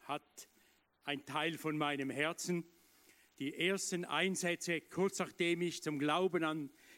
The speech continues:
Jesus Christus ge-, gemacht habe, habe ich Sommereinsätze in Österreich gemacht. Ich war noch kein halbes Jahr gläubig,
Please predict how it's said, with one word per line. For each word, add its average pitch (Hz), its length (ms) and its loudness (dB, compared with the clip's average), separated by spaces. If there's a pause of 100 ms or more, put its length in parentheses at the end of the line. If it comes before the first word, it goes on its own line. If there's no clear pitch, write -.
Jesus 160 420 0
Christus 180 400 -2
ge-, 180 160 0 (440)
gemacht 165 440 0
habe, 160 400 0 (1300)
habe 143 240 -4
ich - 100 -4
Sommereinsätze 151 880 0
in 139 100 0
Österreich 135 580 -2
gemacht. 104 500 -8 (640)
Ich 131 160 -4
war 143 140 0
noch 143 160 0
kein 165 200 2
halbes 160 360 0
Jahr 143 220 0
gläubig, 165 540 2